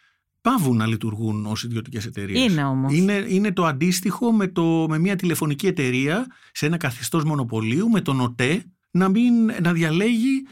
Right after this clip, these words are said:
Speaker 1: ποιους θα αφήσει να μιλήσουν στο
Speaker 2: Έχεις δει
Speaker 1: τηλέφωνο.
Speaker 2: τώρα ότι οι Ρώσοι, εγώ το είχα δει αυτό και σε ένα ταξίδι μου στο Ιράν, ε,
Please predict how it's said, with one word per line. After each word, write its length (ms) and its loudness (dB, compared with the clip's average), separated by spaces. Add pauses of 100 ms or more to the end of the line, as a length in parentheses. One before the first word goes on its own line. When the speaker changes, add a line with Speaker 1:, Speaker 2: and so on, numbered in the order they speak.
Speaker 1:
ποιους 240 0
θα 80 0
αφήσει 380 0
να 60 4
μιλήσουν 380 2
στο 20 4
Speaker 2:
Έχεις 120 2
δει 60 0
Speaker 1:
τηλέφωνο. 400 2
Speaker 2:
τώρα 240 2
ότι 140 -2 (140)
οι 60 4
Ρώσοι, 760 0
εγώ 200 0
το 120 -4
είχα 100 -2
δει 100 0
αυτό 180 -2
και 120 0
σε 80 0
ένα 100 2
ταξίδι 340 -2
μου 100 4
στο 180 0
Ιράν, 640 0
ε, 100 -2